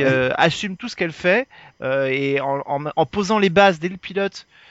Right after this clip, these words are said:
Speaker 2: que la série allait être over the top, elle, elle l'assume, elle se pose, elle s'installe, euh, pour, pour le faire. Euh, maintenant, le problème, c'est sur la durée. Euh,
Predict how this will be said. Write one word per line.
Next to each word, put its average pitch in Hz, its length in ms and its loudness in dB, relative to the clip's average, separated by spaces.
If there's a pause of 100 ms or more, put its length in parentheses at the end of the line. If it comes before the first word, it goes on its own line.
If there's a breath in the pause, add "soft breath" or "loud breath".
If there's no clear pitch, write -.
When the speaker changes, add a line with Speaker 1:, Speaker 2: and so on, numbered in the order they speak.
(180 soft breath)
Speaker 2:
que 180 100 -2
la 165 280 2
série 170 220 0
allait 151 140 4
être - 180 -4
over 180 320 2
the 165 140 -8
top, 165 300 -8 (100)
elle, 139 220 -4 (120)
elle 170 180 2
l'assume, 185 520 -4
elle 175 80 -6
se - 140 -10
pose, 185 380 -8 (280 loud breath)
elle 143 120 -2
s'installe, 151 600 -2
euh, 127 320 -4
pour, 120 300 -14
pour 131 120 -12
le 127 60 -8
faire. 190 320 2 (340 loud breath)
Euh, 127 220 -2
maintenant, 185 400 0
le 170 80 -2
problème, 202 300 -2
c'est 185 160 -6
sur 190 160 -8
la 175 80 -2
durée. 147 320 -8 (540 loud breath)
Euh, 123 1040 -4